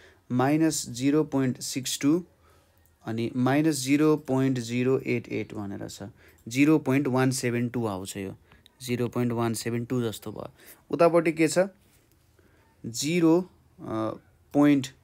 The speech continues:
वान थ्री प्लस जिरो पोइन्ट फोर जिरो गर्यो भने जिरो पोइन्ट फाइभ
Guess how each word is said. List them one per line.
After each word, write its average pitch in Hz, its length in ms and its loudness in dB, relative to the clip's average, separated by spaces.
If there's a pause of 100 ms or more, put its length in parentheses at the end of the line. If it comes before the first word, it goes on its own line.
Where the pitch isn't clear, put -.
(280)
वान 139 360 0
थ्री 139 420 -4 (600)
प्लस 123 220 0
जिरो 131 280 0
पोइन्ट 131 280 -2
फोर 127 280 -2
जिरो 120 280 -2
गर्यो 113 260 -2
भने 151 120 0
जिरो 131 280 0
पोइन्ट 143 220 -2
फाइभ 123 300 0